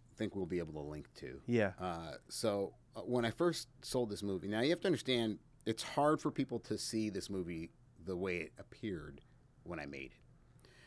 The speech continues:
Speaker 1: So it has sort of a documentary style. The reason it has that style is because I didn't have any money when I made the movie. And, uh, I thought I was gonna have to make it on film because of where the technology was at that moment,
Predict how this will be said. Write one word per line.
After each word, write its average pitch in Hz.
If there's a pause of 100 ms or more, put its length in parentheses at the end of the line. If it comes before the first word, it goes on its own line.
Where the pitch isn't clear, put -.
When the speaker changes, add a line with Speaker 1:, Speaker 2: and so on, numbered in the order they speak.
(160)
Speaker 1:
So 120
it 113
has 131
sort 143
of 101
a 85
documentary 90 (140)
style. 78 (920)
The 107
reason 131
it 101
has 120
that 123
style 92
is 87
because 87
I 90
didn't 107
have 90
any 73
money 69
when 65
I 65
made 67
the 62
movie. 62 (560)
And, 87
uh, 85
I 90 (140)
thought 113
I 101
was 95
gonna 87
have -
to 80
make 80
it 80
on 67
film 71 (500)
because 92
of 78
where 82
the 71
technology 78
was 65
at -
that 64
moment, 62